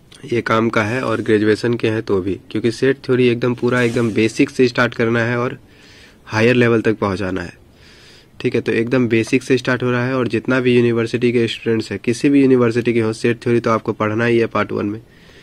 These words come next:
तो आप ये video ज़रूर visit करें और पूरा video देखें ज़रूर। और video अगर अच्छा लगे तो आप इसको like करें, subscribe करें और share ज़रूर करें। और channel को subscribe करने के बाद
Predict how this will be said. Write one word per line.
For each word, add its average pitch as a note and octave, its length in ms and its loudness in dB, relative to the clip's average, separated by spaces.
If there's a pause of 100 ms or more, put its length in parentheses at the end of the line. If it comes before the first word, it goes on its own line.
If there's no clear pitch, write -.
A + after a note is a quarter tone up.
(240)
तो A#2 80 -2
आप A#2+ 240 0 (540)
ये A2+ 120 4
video A#2 300 4
ज़रूर A2 240 2
visit A2 280 0
करें A#2+ 280 -4 (160)
और A2 80 0
पूरा A#2 280 0
video A2+ 300 0
देखें A2 280 -2
ज़रूर। A2 280 -2 (840)
और A2 160 -4
video A2+ 340 0
अगर A2+ 160 2
अच्छा A2 280 -2
लगे A#2 300 0 (600)
तो G#2 60 -4
आप G#2 160 -4
इसको G#2+ 420 -2 (200)
like G#2+ 320 -2
करें, A#2 280 -2
subscribe A2 540 -6
करें A2+ 220 2
और G#2+ 140 0
share G#2+ 440 -2 (520)
ज़रूर A2+ 260 0
करें। A2 200 0
और G#2+ 140 0
channel A2+ 340 0
को A#2 120 -2
subscribe A2+ 460 -2
करने A2 280 -2
के G#2+ 100 -2
बाद G2 300 -6